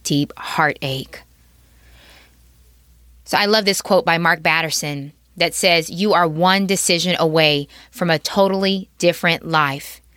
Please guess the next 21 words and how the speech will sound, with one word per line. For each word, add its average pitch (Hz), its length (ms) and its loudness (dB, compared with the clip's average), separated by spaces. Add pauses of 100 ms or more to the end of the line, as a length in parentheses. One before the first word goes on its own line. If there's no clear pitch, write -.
(320)
See, 247 180 0
that 247 220 2
voice 226 340 2
that 190 140 -2
spoke 220 340 0
out 185 240 0
to 247 120 0
me 240 200 4
on 196 200 2
that 190 260 0
day 196 480 2 (340)
as 185 140 -2
I 202 140 2
was 185 120 -2
lying 185 460 2
there 196 180 2
on 180 200 0
the 170 60 -2
ground 175 600 -2 (240)
was 180 260 2
the 180 160 2